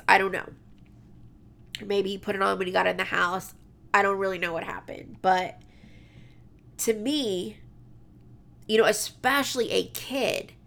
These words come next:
if you're going to take the time, instead of just leaving,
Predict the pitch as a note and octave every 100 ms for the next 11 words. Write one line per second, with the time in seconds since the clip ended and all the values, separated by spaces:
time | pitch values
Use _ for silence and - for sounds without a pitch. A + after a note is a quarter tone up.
0 | - - - - - G#3+ B3 B3 B3 -
1 | G#3 F#3 - - A#3 B3+ - B3 - -
2 | C4+ G#3 F#3+ - F#3+ G3 D3+ E3+ A3 C#4
3 | C4 G#3+ C4+ C#4+ G3+ - - -